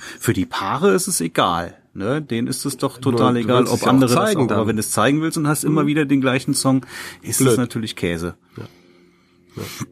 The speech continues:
Speaker 1: Nicht so leicht mit der Musik,
Speaker 2: Ja.
Speaker 1: ne? Das
Speaker 2: Nee,
Speaker 1: ist immer noch so
Speaker 2: das,
Speaker 1: ein
Speaker 2: die Musik ist der Knackpunkt bei den Slideshows.
Speaker 1: Mhm.
Speaker 2: Das ist der große Kas-, Kostenfaktor.
Speaker 1: Mhm.
Speaker 2: Das ist ja der einzige Grund, warum man,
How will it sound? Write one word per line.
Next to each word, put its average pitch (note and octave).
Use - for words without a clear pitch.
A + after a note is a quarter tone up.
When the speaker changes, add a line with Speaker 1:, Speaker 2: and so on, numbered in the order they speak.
Speaker 1:
Nicht A2
so D#3
leicht B2
mit G2
der F#2
Musik, F2
Speaker 2:
Ja. G2+
Speaker 1:
ne? C3+
Das B2+
Speaker 2:
Nee, B2+
Speaker 1:
ist A2+
immer B2+
noch A#2+
so A#2+
Speaker 2:
das, A2+
Speaker 1:
ein A2
Speaker 2:
die A#2+
Musik E3
ist D3+
der C3+
Knackpunkt G#2
bei G2+
den G2
Slideshows. -
Speaker 1:
Mhm. G#2+
Speaker 2:
Das -
ist -
der A#2
große G#2+
Kas-, -
Kostenfaktor. -
Speaker 1:
Mhm. G#2
Speaker 2:
Das A2+
ist -
ja C#3
der A#2+
einzige C3
Grund, A#2+
warum A2
man, A#2